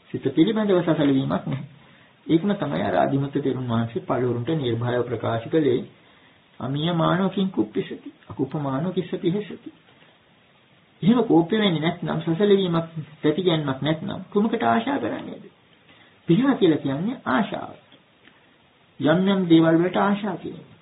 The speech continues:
විශේෂයෙන්ම මෙතන යෙදලා තියෙන්නේ අර මරණය නිසාම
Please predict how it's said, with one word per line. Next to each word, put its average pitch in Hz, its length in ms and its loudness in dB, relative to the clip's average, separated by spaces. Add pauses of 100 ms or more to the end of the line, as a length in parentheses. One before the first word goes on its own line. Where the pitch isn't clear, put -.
(360)
විශේෂයෙන්ම 139 540 4
මෙතන 160 280 -2
යෙදලා 135 320 2
තියෙන්නේ 127 600 -4
අර 139 160 -4
මරණය 156 460 -2
නිසාම 151 480 -2